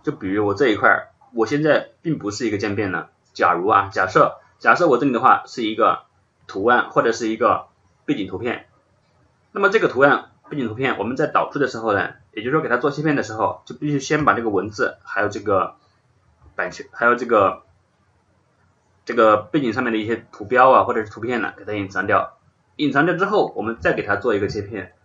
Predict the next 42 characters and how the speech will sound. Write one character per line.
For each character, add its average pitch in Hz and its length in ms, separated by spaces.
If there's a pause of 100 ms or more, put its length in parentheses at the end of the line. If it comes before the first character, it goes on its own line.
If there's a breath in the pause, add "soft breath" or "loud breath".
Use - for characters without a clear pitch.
(420)
就 123 100
比 95 120
如 101 180
我 101 80
现 143 160
在 143 140
这 135 100
里 110 80
啊， 87 300 (500)
我 110 100
现 147 140
在 147 60
这 147 80
里 123 120
假 92 240
设 156 140
的 120 100
话， 110 280
它 117 100
是 113 160
一 101 100
个 101 300 (280)
花 123 120
纹 107 260 (120)
或 117 100
者 104 100
是 101 120
一 101 80
个 101 260 (480 soft breath)
不 156 80
规 156 160
则 139 100
的 104 60
一 107 80
个 113 80
图 95 140
标 113 360 (120)
或 - 80
者 107 80
是 104 80
图 101 80
片。 - 300